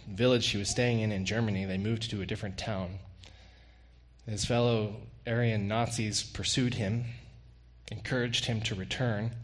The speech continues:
He had no education. He did not have a complete mastery of the German language. He was struggling to find work. He ended up taking work from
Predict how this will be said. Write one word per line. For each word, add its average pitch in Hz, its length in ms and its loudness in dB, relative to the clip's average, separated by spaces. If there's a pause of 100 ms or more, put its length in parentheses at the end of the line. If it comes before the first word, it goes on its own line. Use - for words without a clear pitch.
(1080)
He 110 120 0
had 117 180 4
no 123 140 6
education. 117 760 2
He - 400 -6 (160)
did 139 200 6
not 131 280 6
have 120 220 4
a 104 60 4
complete 113 460 0
mastery 107 540 -2
of 92 120 -4
the 101 60 -6
German 104 380 0
language. 104 560 0 (1800)
He 117 140 -6
was 104 140 -4
struggling 123 400 0
to - 60 -2
find 95 320 0
work. 107 260 0
He 113 120 -4
ended 110 220 2
up 104 120 2 (800)
taking 113 520 2 (360)
work 117 380 2 (460)
from 107 400 -2